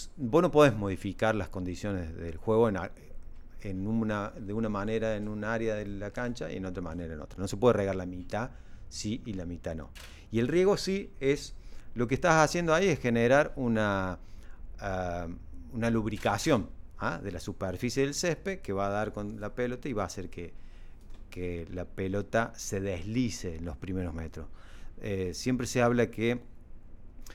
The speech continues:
eh, la mejor condición del campo de juego es cuando un jugador impacta la pelota, eh, y los primeros, y sobre el su-,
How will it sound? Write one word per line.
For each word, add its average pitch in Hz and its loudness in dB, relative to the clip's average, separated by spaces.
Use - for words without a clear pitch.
eh, 101 -2
la 92 -4
mejor 104 0
condición 127 2
del 104 2
campo 92 0
de - -10
juego 127 2
es 107 -4
cuando 87 -2
un 95 -6
jugador 95 4
impacta 113 2
la 113 4
pelota, 113 2
eh, 82 -4
y 95 -4
los 85 -4
primeros, 113 4
y - -4
sobre 78 -4
el 78 -10
su-, - -12